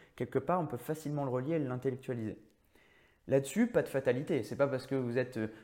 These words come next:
né avec une amygdale plus grosse et que du coup vous procrastinez, vous procrastinez souvent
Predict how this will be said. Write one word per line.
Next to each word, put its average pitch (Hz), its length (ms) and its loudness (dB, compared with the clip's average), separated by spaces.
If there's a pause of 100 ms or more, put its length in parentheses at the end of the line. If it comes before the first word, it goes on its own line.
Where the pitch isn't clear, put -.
né 147 420 4
avec 123 300 2
une 120 100 -4
amygdale 135 480 2
plus 147 240 -6
grosse 151 460 0
et 123 80 -4
que 120 40 -8
du 120 100 -8
coup 160 120 -8
vous 127 200 -6
procrastinez, 123 640 -6 (240)
vous 90 340 -10
procrastinez 123 580 -8
souvent 131 500 -4